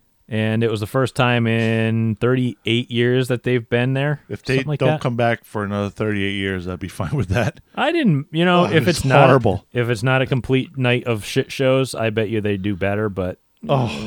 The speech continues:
Speaker 2: no,
Speaker 1: they
Speaker 2: it was awful.
Speaker 1: Well, no, they're, they're usually not that big of a shit show, I don't think. Then again, I'm probably
Speaker 2: I don't know.
Speaker 1: wrong.
Speaker 2: It wasn't good. <laughs>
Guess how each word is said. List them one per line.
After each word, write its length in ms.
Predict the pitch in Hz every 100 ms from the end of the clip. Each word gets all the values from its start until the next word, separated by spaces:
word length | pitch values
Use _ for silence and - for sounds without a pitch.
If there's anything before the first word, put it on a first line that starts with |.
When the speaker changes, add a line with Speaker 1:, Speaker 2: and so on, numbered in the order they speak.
| 113 110 104 -
Speaker 2:
no, 320 | 156 143 104
Speaker 1:
they 220 | 123 127 180
Speaker 2:
it 60 |
was 120 | 165 156
awful. 220 | 147 - 175
Speaker 1:
Well, 120 | 190
no, 260 | 208 196
they're, 160 | 170 196
they're 300 | 175 175 202
usually 400 | 220 240 214 202
not 360 | 151 127 127 123
that 200 | 123 113
big 160 | 120 110
of 100 | 101
a 60 |
shit 260 | - 110 -
show, 380 | - 65 64 -
I 120 | - 76
don't 260 | 67 -
think. 320 | - - - _ _ _ _ _ _ _ _ _ _ _ _ - 113
Then 180 | - 76
again, 200 | 76 78
I'm 120 | 80
probably 300 | - 73 92
Speaker 2:
I 40 | 139
don't 180 | 120
know. 140 | 113 82
Speaker 1:
wrong. 280 | 69 - - _ _ _ _ _ _ -
Speaker 2:
It 60 | 147
wasn't 340 | 147 120 110
good. 220 | 101 90
<laughs> 40 | -